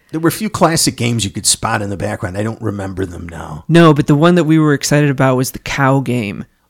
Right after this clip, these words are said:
Speaker 1: Oh, <laughs> what was it called?
Speaker 2: I think it was called Space Cow.
Speaker 1: <sighs>
Speaker 2: Something
Speaker 1: Uh,
Speaker 2: cow or
Speaker 1: yeah.
Speaker 2: Slime Cow.
Speaker 1: Oh.
Speaker 2: It was something cow.
Speaker 1: Yeah.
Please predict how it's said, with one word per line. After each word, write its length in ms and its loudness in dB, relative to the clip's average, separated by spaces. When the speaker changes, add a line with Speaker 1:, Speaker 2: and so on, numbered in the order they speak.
Speaker 1:
Oh, 340 -2
<laughs> 0 -
what 240 4
was 160 6
it 100 -2
called? 420 0
Speaker 2:
I 80 -6
think 220 -4
it 60 -4
was 180 -2
called 320 0
Space 480 0
Cow. 480 -4
Speaker 1:
<sighs> 40 -10
Speaker 2:
Something 440 2
Speaker 1:
Uh, 20 0
Speaker 2:
cow 200 0
or 20 2
Speaker 1:
yeah. 60 2
Speaker 2:
Slime 580 4
Cow. 480 -2
Speaker 1:
Oh. 340 0
Speaker 2:
It 20 4
was 160 4
something 340 4
cow. 560 2
Speaker 1:
Yeah. 300 -4